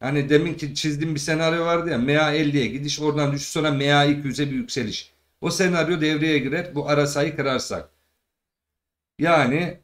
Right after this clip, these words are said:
R S I elli bölgesinin üzerinde gün kapatması gerekiyor normalinde. Ve bu kadar uyumsuzluğa rağmen kapatır diye düşünüyorum.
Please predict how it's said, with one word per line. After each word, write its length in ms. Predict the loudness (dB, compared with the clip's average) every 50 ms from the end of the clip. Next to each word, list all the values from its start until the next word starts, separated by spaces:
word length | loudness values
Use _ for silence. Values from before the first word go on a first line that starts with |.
| -4 -2
R 240 | 0 2 2 2
S 160 | 0 0 0 2
I 380 | 2 2 0 -2 -4 -2 0 0
elli 260 | 2 2 2 0 2
bölgesinin 520 | 2 2 4 4 4 2 2 -2 -4 -4
üzerinde 500 | -2 0 2 2 2 2 2 0 -2 -2
gün 240 | -2 -2 -2 -2 0
kapatması 600 | -2 -2 -2 -2 -4 -4 -4 -8 -8 -8 -8 -6
gerekiyor 480 | -6 -4 -4 -6 -6 -8 -10 -10 -8 -4
normalinde. 600 | -4 -4 -4 -4 -4 -4 -4 -6 -6 -8 -8 -10 -12 _ _ _ _ _ _ _ _ _ _ _ _ _ _ _ _ _ _ _ _ _ _ _
Ve 280 | -2 0 0 0 0 -4 -12 _
bu 180 | -12 -10 -6 -2
kadar 300 | 0 2 2 2 2 2
uyumsuzluğa 720 | 2 0 -2 -2 -4 -6 -6 -6 -2 2 4 4 4 6
rağmen 500 | 6 6 4 4 4 2 0 -2 -4 -2
kapatır 480 | 0 0 2 2 2 0 0 -2 -2 -2
diye 180 | 0 -2 -2 -2
düşünüyorum. 680 | -4 -4 -4 -4 -2 2 4 4 4 4 2 -2 -8